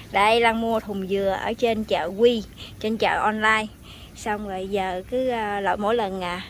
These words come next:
uống cái chặn trái ra. Lan bỏ cái bọc ni lông về tại vì ở ngoài sân á, nó ruồi. Ở bơ-, ở, ở bên đây á, hầu như nhà nào cũng vậy trơn á, ngoài sân nó có ruồi. À, không phải là mình nuôi, à,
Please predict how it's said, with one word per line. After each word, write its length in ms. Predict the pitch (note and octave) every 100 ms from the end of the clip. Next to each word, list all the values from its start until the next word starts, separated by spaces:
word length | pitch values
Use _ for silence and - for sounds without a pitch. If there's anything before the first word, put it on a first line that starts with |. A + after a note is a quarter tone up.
| - - -
uống 280 | - A3 C#4+
cái 180 | C4+ C4+
chặn 300 | - - G3+
trái 220 | - B3+
ra. 100 | C#4+ A#3 - -
Lan 160 | B3+ C#4
bỏ 120 | A#3+
cái 100 | G#4
bọc 140 | C#4
ni 100 | B3+
lông 180 | C#4 C4+
về 100 | B3
tại 160 | G#3+ A#3
vì 120 | A3
ở 140 | -
ngoài 160 | C4+ B3+
sân 260 | C#4+ C4
á, 100 | D4 G4 F#4+ - - -
nó 140 | C4+ D4+
ruồi. 300 | B3 G#3 G3 - - - - -
Ở 140 | A3+
bơ-, 200 | D4 C#4
ở, 180 | B3+ G#3+ -
ở 100 | B3
bên 160 | C#4
đây 240 | C4+ C4+ C#4
á, 100 | D#4+ - - - - -
hầu 200 | G#3+ A3
như 160 | C4
nhà 200 | C4 G#3
nào 420 | G#3 G#3 G#3 G#3 G#3
cũng 100 | C4+
vậy 180 | G#3 A3+
trơn 180 | C4 C4+
á, 120 | D4+ -
ngoài 120 | A3+
sân 300 | C4+ B3+ B3+
nó 100 | D4
có 120 | D4+
ruồi. 340 | B3+ G#3 F#3+ D3+ - - - - -
À, 200 | G#3 A#3
không 160 | B3+
phải 140 | G#3+ C4
là 80 |
mình 200 | A#3+ G#3
nuôi, 520 | A3 A#3+ B3+ B3+ B3 B3+
à, 240 | A#3+ B3